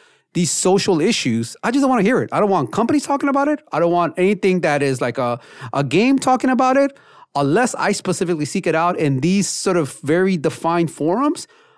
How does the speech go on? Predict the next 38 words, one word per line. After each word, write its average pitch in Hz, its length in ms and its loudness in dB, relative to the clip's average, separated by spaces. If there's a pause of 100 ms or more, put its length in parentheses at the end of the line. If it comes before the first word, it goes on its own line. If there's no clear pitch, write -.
(160)
I 170 120 0
don't 254 120 4
wanna 226 160 2
hear 233 240 2
it. 139 160 0
It 160 100 0
almost, 294 320 2
it 165 180 -2
definitely 220 340 0
feels, 151 680 -2 (1120)
at 131 80 -2
least 180 140 0
for 190 80 0
some 196 180 0
of 185 60 4
these 151 180 -2
folks, 269 400 0
a 143 80 0
little 180 220 2
bit 165 160 2
of 147 120 2
that 127 200 -2
bury 165 220 2
your 151 120 2
head 156 140 0
in 143 80 0
the 135 60 0
sand 147 520 -2
kind 156 140 -2
of 139 60 2
mentality 135 520 0
that 131 160 0
they 190 120 4
just 247 180 2
don't 220 100 2
wanna 208 160 2
hear 165 300 -2
it. - 160 -10